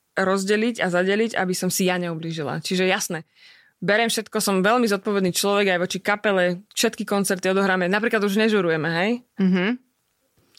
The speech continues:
Speaker 1: Je to tak, že po koncerte sa cítim proste unavená, oddy-, proste potrebujem oddych, tak skončí koncert, ideme na hotel. Už to nie je to, že sa zídeme v lobby bare a sme tam do,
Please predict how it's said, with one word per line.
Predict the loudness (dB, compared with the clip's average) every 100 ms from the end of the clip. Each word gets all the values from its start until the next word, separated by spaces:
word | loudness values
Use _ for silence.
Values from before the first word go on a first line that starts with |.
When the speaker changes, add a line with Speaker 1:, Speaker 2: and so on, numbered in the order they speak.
| _ -2
Speaker 1:
Je | 0
to | 0
tak, | 0 0
že | -2
po | -6 -2
koncerte | 0 0 0 -2
sa | -2 -2
cítim | -4 -2 0 0 -2
proste | -4 -6 -4
unavená, | 0 2 2 2 0
oddy-, | -2 -4 -4 -4
proste | -2 -4 -4
potrebujem | -4 -2 0 0
oddych, | 0 0 0
tak | -2 -4 -6 -18 -20 _
skončí | -10 -2 0 0
koncert, | 0 -2 0 0
ideme | 2 2
na | 2
hotel. | 2 2 2 2 0
Už | -4
to | 0
nie | 2 2
je | 2
to, | 0
že | 0
sa | 0
zídeme | 0 0 0 0
v | 0
lobby | 0 0
bare | 2 2 2
a | 2 0 -2
sme | -2 -2
tam | -2 -2
do, | -2